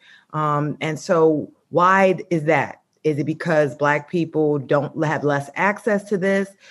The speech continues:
Or is it some combination of lack of access and hesitancy?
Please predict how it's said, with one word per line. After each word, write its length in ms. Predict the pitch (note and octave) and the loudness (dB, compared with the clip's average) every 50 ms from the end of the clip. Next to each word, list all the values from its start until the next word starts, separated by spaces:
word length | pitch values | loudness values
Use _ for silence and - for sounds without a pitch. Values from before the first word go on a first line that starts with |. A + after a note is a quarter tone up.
| - - - _ _ | -20 -20 -20 _ _
Or 200 | - D#3+ F3 F3 | 2 4 4 6
is 240 | - E3 F3 D#3+ D3 | 6 4 2 2 0
it 120 | E3 D3+ | -2 -2
some 200 | C#3+ - F3 E3+ | -2 -4 -4 -4
combination 640 | E3 E3 F3 D#3 D3+ D3+ D#3 D#3 D#3 D#3+ D#3 - F3 D#3 | -2 -2 0 0 0 0 0 0 0 -2 -2 -2 -2 -2
of 300 | C#3+ C#3 C#3 C3+ C#3 - _ _ _ _ | 0 0 -2 -2 -4 -8 _ _ _ _
lack 320 | - C#3+ D#3 D#3 D#3+ D#3+ - | -2 0 2 2 2 2 0
of 120 | F3 D3 | 2 2
access 600 | D#3+ D#3 D#3 D#3 D3+ - - E3 D3 D3 C#3+ - - | 4 4 2 2 0 0 0 0 2 0 0 -4 -4
and 280 | - E3+ F3 F3 E3 C#3+ | -2 0 0 0 0 -2
hesitancy? 800 | C3+ - F#3 F3+ F3 F#3 E3+ E3 D3+ C#3+ - - - - - | -2 -2 -2 -2 0 0 0 0 -2 -2 -6 -12 -14 -14 -16